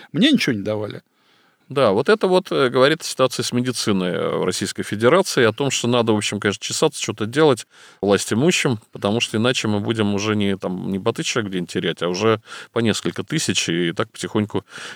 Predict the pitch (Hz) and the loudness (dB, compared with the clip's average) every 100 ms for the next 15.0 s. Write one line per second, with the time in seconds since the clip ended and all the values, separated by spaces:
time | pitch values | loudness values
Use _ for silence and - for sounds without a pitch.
0 | - 107 - 95 101 98 101 104 90 78 | -6 -6 -2 -2 -2 0 2 2 2 -2
1 | - 107 85 82 76 - - - 82 - | -2 -2 -2 -6 -6 -8 -12 -12 -12 -8
2 | - 156 _ _ - - _ 82 98 95 | -8 -10 _ _ -20 -20 _ -2 0 0
3 | 82 - - 92 92 - 92 90 - - | -2 -12 -10 -4 -2 0 2 0 -2 -18
4 | _ _ - 147 202 202 147 147 202 214 | _ _ 0 2 4 4 4 4 4 4
5 | 151 123 160 - 147 170 147 - 87 - | 2 2 0 2 0 2 2 0 -6 -12
6 | - - - 175 185 185 - 123 131 - | -16 -6 2 2 4 2 2 -2 -4 0
7 | 175 160 135 - 160 120 117 131 - 147 | 2 2 -2 -4 -2 0 2 0 2 2
8 | 120 95 98 - _ - - - - - | 2 -2 -4 -10 _ -20 -20 -20 -12 0
9 | 160 160 135 117 151 143 - 135 131 113 | 2 2 0 -4 2 2 2 0 0 -2
10 | 113 110 123 151 180 170 156 147 160 143 | -6 -4 -8 -6 -6 -4 -6 -6 -8 -6
11 | 151 147 139 _ _ _ _ _ _ _ | -6 -8 -12 _ _ _ _ _ _ _
12 | _ _ 113 139 185 180 - - - 139 | _ _ -6 2 2 2 -2 -4 -4 -4
13 | 131 131 - - 208 180 117 135 127 - | -2 -2 -4 2 2 2 2 2 2 0
14 | 120 - 104 _ - - - - - | -6 -6 -12 _ -20 -18 -18 -16 -18